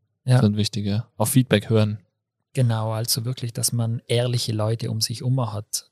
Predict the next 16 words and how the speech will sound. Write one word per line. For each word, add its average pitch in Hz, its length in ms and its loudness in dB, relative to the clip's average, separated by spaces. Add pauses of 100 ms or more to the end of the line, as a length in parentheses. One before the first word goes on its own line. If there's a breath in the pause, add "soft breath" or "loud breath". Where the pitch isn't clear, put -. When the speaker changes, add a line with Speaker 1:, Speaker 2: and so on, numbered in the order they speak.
Speaker 1:
die - 120 -4
einen 131 240 2
dann 120 200 -2
vielleicht 120 580 -4
einmal 131 720 0 (680)
sagen, 135 840 2 (840)
"Stopp, - 400 4
deine 117 380 -2
Kerze - 400 -4
brennt 113 400 -2 (380)
zu 131 220 6
hell, 104 320 -2 (1200)
krieg - 240 4
dich - 220 -2
wieder 113 200 2
ein." 117 320 -2